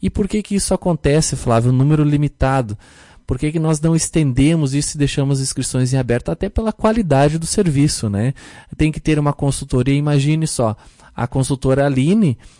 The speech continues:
ela liga pra todas as empresas, faz um diagnóstico e aí repassa pros consultores específicos de cada área.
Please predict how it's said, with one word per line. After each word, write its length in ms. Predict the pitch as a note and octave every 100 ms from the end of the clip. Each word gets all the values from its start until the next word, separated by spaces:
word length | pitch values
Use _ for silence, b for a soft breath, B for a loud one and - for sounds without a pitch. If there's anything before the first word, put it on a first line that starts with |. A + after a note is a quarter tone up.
| b
ela 260 | B2+ B2+ C#3+
liga 400 | C3 E3 F#3 F3
pra 240 | - D3+
todas 800 | - _ - G3+ G#3 C3 A2+ -
as 180 | B2 A#2+
empresas, 800 | A#2+ - G2 G#2 A#2+ F#3+ - - b
faz 340 | - C3 B2+
um 80 | C#3+
diagnóstico 800 | C#3+ D3 D#3 C#3 B2+ D#3+ - G#3+
e 60 | G3
aí 100 | F3+
repassa 640 | F3+ A#3 - C#3 D#3+ -
pros 240 | - F#3+ -
consultores 920 | - E3+ - F#3 - C3 C#3 E3+ - b -
específicos 880 | D3 - E3 D#3 - F#3+ - D3 C#3
de 80 |
cada 360 | C#3 C3+ B2+ A#2
área. 240 | G#2+ -